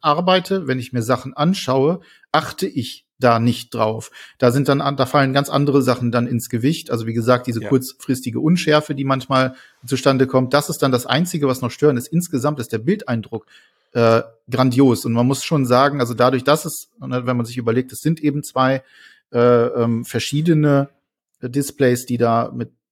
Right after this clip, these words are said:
Speaker 1: viel technischer Magie und, und Hardware-Magie zusammengefügt werden und, äh, dieses Bild
Speaker 2: Ingenieurskunst.
Speaker 1: ergeben, das ist schon grandios. Und,
Speaker 2: Mhm.
Speaker 1: ähm, für hochspezialisierte Anwendungen im Unternehmensbereich, im Design,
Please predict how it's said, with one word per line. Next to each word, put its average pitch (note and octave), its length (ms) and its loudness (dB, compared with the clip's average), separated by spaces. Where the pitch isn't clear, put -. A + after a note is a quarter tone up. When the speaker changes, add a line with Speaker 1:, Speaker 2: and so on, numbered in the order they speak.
Speaker 1:
viel C#3 240 -2
technischer D3+ 440 0
Magie C3+ 680 0
und, C#3 200 -6
und B2+ 160 -8
Hardware-Magie D3+ 720 0
zusammengefügt D3+ 880 -2
werden C#3+ 480 2
und, B2+ 380 -8
äh, B2 140 -2
dieses D3+ 280 -4
Bild E3 300 2
Speaker 2:
Ingenieurskunst. C#3+ 40 0
Speaker 1:
ergeben, C3+ 380 2
das B2 160 -2
ist D3+ 100 0
schon C3 220 -2
grandios. B2+ 720 2
Und, C3+ 380 0
Speaker 2:
Mhm. F2+ 160 -18
Speaker 1:
ähm, B2+ 480 2
für B2+ 540 2
hochspezialisierte C#3 880 0
Anwendungen B2 840 0
im C#3+ 280 0
Unternehmensbereich, B2+ 1040 0
im B2 140 -4
Design, A#2+ 680 0